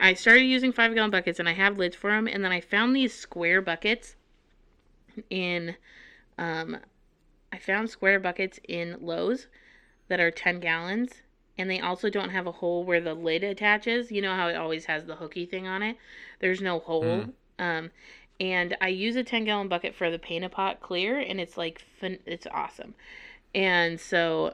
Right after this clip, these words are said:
Speaker 1: um, I think I'm gonna switch to the square ones if they are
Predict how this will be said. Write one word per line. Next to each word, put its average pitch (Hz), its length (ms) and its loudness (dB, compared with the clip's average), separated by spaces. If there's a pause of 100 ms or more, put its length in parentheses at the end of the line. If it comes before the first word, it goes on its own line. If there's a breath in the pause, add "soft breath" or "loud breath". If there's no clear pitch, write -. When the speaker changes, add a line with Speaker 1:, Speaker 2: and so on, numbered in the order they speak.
Speaker 1:
um, 165 420 -6 (840)
I 190 60 -2
think 233 180 4
I'm 240 80 4
gonna 220 140 4
switch - 340 -4
to - 80 -8
the 170 80 -8
square 160 300 2
ones 160 240 -4 (420 loud breath)
if 220 300 10
they 208 200 10
are 175 380 6